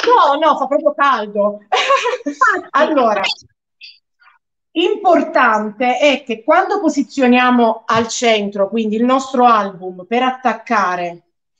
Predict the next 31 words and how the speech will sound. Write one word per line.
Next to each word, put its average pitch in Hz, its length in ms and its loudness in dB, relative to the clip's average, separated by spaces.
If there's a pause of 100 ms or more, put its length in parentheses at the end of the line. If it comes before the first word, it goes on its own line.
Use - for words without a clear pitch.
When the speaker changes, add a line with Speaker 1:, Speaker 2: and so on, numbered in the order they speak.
(140)
Speaker 1:
la 190 200 -4
parte 226 420 2
del 208 200 0
retro 208 340 0
dell'album 196 640 0
sulla 269 400 2
copertina, 226 1000 -2 (240)
ci - 200 -2
andiamo 269 640 2
a 277 80 2
segnare 233 880 0
prima 247 320 2
di 233 160 2
incollare 226 1080 0 (800)
dove 302 360 2
va 254 120 4
a 254 120 0
cadere 247 480 2
la 233 140 0
piega, 214 680 -4 (760)
perché 277 300 -6
poi 311 180 4
se 254 120 0
no 262 180 0
ci 247 160 -4
è 233 80 0
difficoltoso, 233 800 0
quindi 240 220 -4
ce 220 120 -4
lo 220 100 0
pieghiamo. 226 680 0